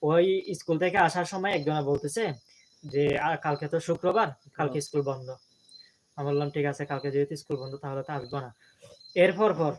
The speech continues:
Speaker 1: কয়েকদিন পর গেছে, আর কয়েকজন ডাকতে আসে আমাকে। আমি বললাম, "আজকেও স্কুলে যাব না।" বলে যে, "কেন?" আমি বললাম, "আজকেও শুক্রবার।" <laughs>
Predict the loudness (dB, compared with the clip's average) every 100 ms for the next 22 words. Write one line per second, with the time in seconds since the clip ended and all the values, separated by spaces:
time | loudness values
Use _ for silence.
0 | -10 _ _ _ _ 4 4 6 0 2
1 | 2 2 4 2 4 2 4 2 0 0
2 | 0 0 0 -2 -2 -2 -2 -2 -4 -8
3 | _ _ _ _ -8 -2 0 2 2 -2
4 | -12 -20 _ -6 0 2 2 4 4 4
5 | 2 0 -6 -10 -14 -2 0 0 0 -2
6 | -4 -4 -10 _ _ -2 2 4 2 2
7 | 2 2 -2 -4 -4 -4 -10 _ _ _
8 | -20 -18 -14 -14 -14 -18 -12 -8 -8 -8